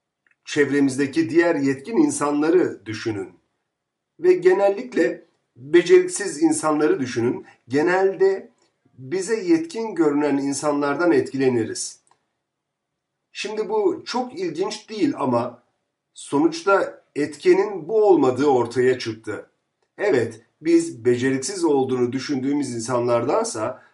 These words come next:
daha yetkin insanlardan etkileniriz ama her alanda yetkin olan çok yetenekli insanlar bizim için bir çeşit tehdittir. Kendimizle ilgili çok iyi hissettirmezler, değil mi?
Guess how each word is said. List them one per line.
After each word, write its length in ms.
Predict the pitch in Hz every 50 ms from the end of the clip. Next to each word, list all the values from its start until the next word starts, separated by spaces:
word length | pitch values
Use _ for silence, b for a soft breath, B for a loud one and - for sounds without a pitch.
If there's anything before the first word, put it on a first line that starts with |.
| B B _ 107
daha 200 | 123 139 156 208
yetkin 420 | 226 220 190 165 - - - 139 131
insanlardan 720 | 131 123 - 139 131 131 135 135 131 127 139 147 143 135 -
etkileniriz 680 | - 117 - - - 120 117 120 127 151 - - 160
ama 400 | 151 151 135 120 113 120 B B B B B B
her 220 | _ - 233 262 277
alanda 480 | 254 214 190 165 147 139 135 127 127
yetkin 400 | 123 131 139 143 139 - - 139
olan 340 | 196 160 139 120 120 123 139
çok 340 | - - - 196 196 - 143
yetenekli 500 | 147 135 - 151 135 135 139 135 - 190
insanlar 560 | 180 160 - 143 127 120 120 127 - - B B B B B _
bizim 380 | 107 110 131 131 - 214 233 220
için 440 | 202 - - 147 139 123 120 113 113
bir 220 | 170 226 247 247
çeşit 400 | - - 156 - - - - -
tehdittir. 720 | - 131 113 107 - 131 - - - 104 95 - - - b b b b b b b _
Kendimizle 600 | - 143 127 127 123 143 190 233 226 175 202 196
ilgili 360 | 190 175 156 151 170 170 170
çok 240 | - 208 202 196 -
iyi 100 | 208 202
hissettirmezler, 1000 | 185 - - 214 196 196 202 214 214 214 214 208 196 214 196 147 113 - - _ _ _ _
değil 260 | _ - 104 160 233
mi? 280 | 277 226 113 92 -